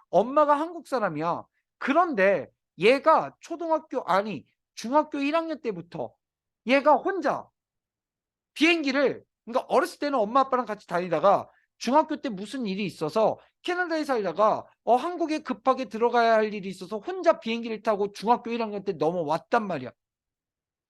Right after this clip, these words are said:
얘는 말이야, 대학교 일 학년 정도가 되었을 때, 아니야, 그냥 니네 나이가 됐을 때 혼자 비행기 표만 끊으면 왔다 갔다 할 수 있어, 없어?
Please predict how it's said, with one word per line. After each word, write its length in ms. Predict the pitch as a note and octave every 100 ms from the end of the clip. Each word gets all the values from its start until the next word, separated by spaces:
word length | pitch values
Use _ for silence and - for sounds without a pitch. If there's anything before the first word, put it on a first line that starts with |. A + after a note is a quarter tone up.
| _ _ _ _ _ -
얘는 340 | F#3+ A#3 D#4 G#4
말이야, 380 | D#4+ G#3+ E3 - _ _ _ _ -
대학교 540 | G3 C4 E4 - E4
일 120 | D#4+
학년 340 | E4+ D#4+ D#4 C4
정도가 380 | C4+ B3 A#3+ G3+
되었을 360 | F#3+ F#3 E3
때, 100 | - -
아니야, 420 | G#3+ C#4 C4+ -
그냥 220 | - A3+ D3+
니네 280 | G3+ E4
나이가 360 | E4 D4+ B3+ A#3
됐을 300 | F3+ - D3
때 260 | - C3 - _ _ _ _
혼자 540 | F4+ F#4+ D#4 C#4 G3+ - _ _ _
비행기 460 | - D4 E4 E4+ -
표만 340 | E4 D4+ D#4 -
끊으면 600 | G4 F#4+ D4 D#4 C4+ C3 _ _ -
왔다 320 | G#3+ - D#4
갔다 240 | D#4 D4
할 100 | D4
수 120 | D4
있어, 260 | A#3+ F3+ A#3
없어? 400 | D#3+ - C4